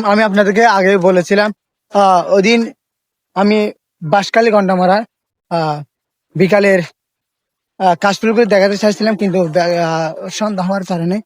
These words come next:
সন্ধ্যা হয়ে যাওয়ার কারণে আমি দেখাতে পারি নাই। তো এখন হচ্ছে একটু করে হালকা রোদ আছে, এই সময় আমি আপনাদেরকে ভিডিও করে দেখাবো, বুঝছেন? আহ, তো হচ্ছে, আহ, এখন হচ্ছে একটু করে, আহ, রোদ আছে, এখন একটু আপনাদের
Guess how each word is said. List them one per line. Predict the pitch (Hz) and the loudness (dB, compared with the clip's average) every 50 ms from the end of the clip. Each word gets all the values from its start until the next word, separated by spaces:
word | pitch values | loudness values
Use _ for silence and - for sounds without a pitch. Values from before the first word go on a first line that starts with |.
| _ _ _ _ - | _ _ _ _ -6
সন্ধ্যা | - 202 202 185 185 | -4 -2 0 2 2
হয়ে | 185 185 | 2 2
যাওয়ার | 180 196 202 196 | 2 2 0 2
কারণে | 190 185 180 180 | 0 0 0 0
আমি | 185 185 | -2 -2
দেখাতে | 170 180 165 170 180 190 180 | -2 -2 -2 -2 -4 -2 0
পারি | 196 190 185 | 0 0 0
নাই। | 190 202 226 233 _ _ _ _ _ _ _ - | 0 -2 -2 -4 _ _ _ _ _ _ _ -2
তো | 175 180 180 | 2 2 2
এখন | 175 175 185 202 202 | 2 2 0 0 0
হচ্ছে | 214 208 208 - 214 | 0 -2 0 0 0
একটু | 208 196 180 - - 190 | 2 2 0 0 0 0
করে | 190 190 185 190 190 | 0 2 2 2 0
হালকা | 180 156 196 185 175 - 185 190 190 | 0 -2 -4 -4 -2 -2 -2 0 0
রোদ | 175 185 180 170 151 - | 2 2 2 0 -2 -4
আছে, | 165 156 143 180 208 214 _ _ _ _ _ _ _ _ - | -10 -6 -4 -4 -4 -4 _ _ _ _ _ _ _ _ -4
এই | 185 196 | -2 -2
সময় | 196 - 208 208 208 | -2 0 -2 -2 0
আমি | 185 190 202 | 0 0 -2
আপনাদেরকে | 196 170 185 185 180 175 190 190 | -2 -2 -2 -2 -2 -2 -2 -2
ভিডিও | 170 190 185 190 175 | 0 0 0 0 0
করে | 175 190 180 | 0 -2 -2
দেখাবো, | 147 160 - 165 165 180 208 226 - _ _ - 226 247 262 _ _ _ _ _ _ _ _ _ _ _ _ _ _ _ _ _ _ _ _ _ _ _ - 170 | -2 -4 -6 -4 -4 -4 -6 -8 -12 _ _ -14 -14 -14 -14 _ _ _ _ _ _ _ _ _ _ _ _ _ _ _ _ _ _ _ _ _ _ _ -8 -8
বুঝছেন? | 170 147 - 220 220 190 - - _ _ _ _ _ _ _ _ _ 202 | -8 -4 -2 -2 -2 -2 -4 -10 _ _ _ _ _ _ _ _ _ -10
আহ, | 180 175 175 170 165 160 156 156 156 151 156 - | -6 -4 -4 -2 -2 -4 -4 -6 -6 -8 -8 -6
তো | 180 180 180 180 | -2 0 0 0
হচ্ছে, | 180 185 180 - - 208 | 0 -2 -4 -4 -4 -6
আহ, | 208 190 165 170 160 165 | -4 -2 -4 -4 -4 -4
এখন | 165 160 190 190 | -4 -2 -2 -2
হচ্ছে | 208 202 - 214 | -2 -2 -2 -4
একটু | 185 - - 185 | -4 -4 -4 -4
করে, | 190 185 190 196 196 - _ _ _ _ _ _ _ - | -2 -2 -2 -2 -4 -6 _ _ _ _ _ _ _ -6
আহ, | 190 180 175 165 185 | -4 -2 0 2 2
রোদ | 196 196 175 185 | 2 2 2 0
আছে, | 185 175 - 233 | -2 0 0 -2
এখন | 220 196 170 196 202 | -2 -2 -2 -4 -4
একটু | 190 156 - - 202 | -4 -4 -4 -2 -2
আপনাদের | 190 175 156 180 175 180 | -2 -2 -2 -4 -4 -2